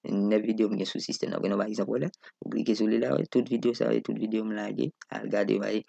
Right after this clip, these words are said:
m gen anpil videyo. M pale de yo. Bagay sosyal, gen bagay, kòman pou fè preparasyon. E anpil bagay enpòtan ban m pale nou de kisa ki deskripsyon. Pa egzanp, m klike sou videyo sa ki di w ki jan pou,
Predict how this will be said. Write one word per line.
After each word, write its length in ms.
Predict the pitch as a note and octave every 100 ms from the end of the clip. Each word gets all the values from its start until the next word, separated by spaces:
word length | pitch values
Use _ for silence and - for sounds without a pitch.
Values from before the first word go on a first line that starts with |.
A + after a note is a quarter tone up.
| - - - -
m 140 | G#2 G#2
gen 220 | A2 A2
anpil 260 | - G#2+
videyo. 300 | G#2+ A2 G#2+
M 80 | G#2
pale 240 | G2 G2 G2+
de 160 | G2+
yo. 160 | G2+ G#2+ G#2+
Bagay 260 | F#2+ -
sosyal, 640 | - G2+ - G2+ G#2 G#2+ G#2
gen 140 | G2+ G2+
bagay, 180 | G2 G2
kòman 240 | F#2+ F#2
pou 80 | F#2+
fè 160 | F2
preparasyon. 880 | - F2 F2+ F2+ E2 - - G#2+ A2 A2 - - _ -
E 160 | A#2+ B2
anpil 240 | C3 C3
bagay 280 | B2+ A#2 G#2
enpòtan 320 | G2 F2+ - - _ - - - - A2 A2 G#2+ G#2+
ban 100 | A2
m 40 |
pale 180 | A2+ A2+
nou 180 | A2 G2+
de 100 | G#2 G2+
kisa 280 | G2 - -
ki 120 | G2
deskripsyon. 560 | G2 - - - A2
Pa 320 | C3 A2 G#2 G2+
egzanp, 220 | G2+ G2+
m 60 | G#2
klike 180 | G2+ G2
sou 120 | -
videyo 220 | G2+ G2+ G2+
sa 180 | G#2 G2
ki 140 | G2+
di 80 | G#2+
w 40 | A2+
ki 120 | A2 G2+
jan 140 | G2
pou, 120 | -